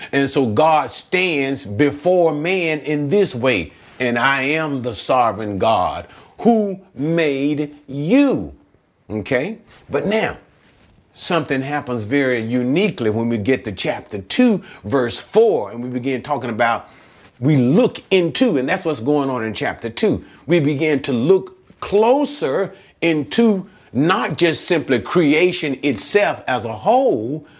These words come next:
but we narrow down introspection at God's creation of man.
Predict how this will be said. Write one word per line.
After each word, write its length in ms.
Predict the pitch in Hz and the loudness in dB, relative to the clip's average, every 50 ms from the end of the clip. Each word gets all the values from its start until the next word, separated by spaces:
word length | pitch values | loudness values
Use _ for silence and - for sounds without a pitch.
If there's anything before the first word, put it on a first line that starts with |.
| - - _ | -20 -16 _
but 180 | 110 135 135 113 | 0 0 2 4
we 140 | 123 135 127 | 4 2 4
narrow 720 | 120 127 131 139 147 160 175 180 180 160 151 143 131 127 117 | 4 2 0 0 0 0 -2 -2 0 2 4 4 4 4 0
down 720 | 107 104 151 160 175 165 143 117 101 95 92 82 71 - - - - _ _ _ _ | 0 2 2 2 2 0 -4 -6 -6 -8 -8 -10 -12 -14 -20 -20 -20 _ _ _ _
introspection 1120 | 156 165 151 - - - 110 101 - - - - - 180 185 - - - - 92 78 78 - - - - - _ _ | -2 -2 -2 -2 -2 -4 -4 -4 -6 -12 -12 -4 -4 -4 -4 -4 -8 -8 -8 -8 -8 -10 -12 -18 -20 -20 -20 _ _
at 280 | 123 117 107 98 87 92 | -6 -6 -6 -6 -6 -2
God's 520 | 104 139 143 160 180 180 147 117 107 - | 0 0 0 0 -2 -4 -6 -8 -8 -10
creation 840 | - - - 139 131 123 131 143 151 143 147 - 107 101 98 92 90 - _ _ _ _ _ _ _ - | -14 -4 -2 0 2 2 2 2 2 0 -2 -6 -8 -8 -8 -10 -12 -16 _ _ _ _ _ _ _ -8
of 160 | 117 113 110 | -6 -6 -4
man. 640 | 127 139 147 160 185 220 180 101 76 65 - 69 | -2 -2 -2 -2 -4 -6 -8 -12 -12 -14 -16 -20